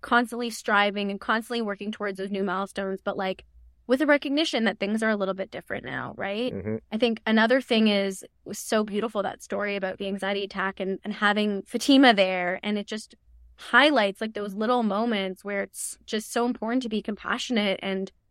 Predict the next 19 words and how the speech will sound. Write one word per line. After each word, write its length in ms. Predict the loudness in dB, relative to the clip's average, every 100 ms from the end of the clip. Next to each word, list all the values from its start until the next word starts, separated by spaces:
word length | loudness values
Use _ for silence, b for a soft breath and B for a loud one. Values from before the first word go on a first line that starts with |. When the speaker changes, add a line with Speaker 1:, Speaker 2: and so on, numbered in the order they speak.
| _
Speaker 1:
those 200 | -4 -4
people 440 | -4 -2 6 6 8
that 160 | 4
help 240 | 2 -2 -2
you 140 | -6 -4
along 280 | -2 -2
the 60 | -2
way 380 | 0 0 0 0
in, 160 | -2 -2
like, 220 | -4 -4
what 160 | -8
seems 380 | -4 -2 0 0
maybe 280 | -2 -2 0
like 140 | -2
a 60 | -2
small 360 | -4 -2 -2 -4
thing, 380 | -4 0 0
but 140 | -2 -8
it's, 220 | -12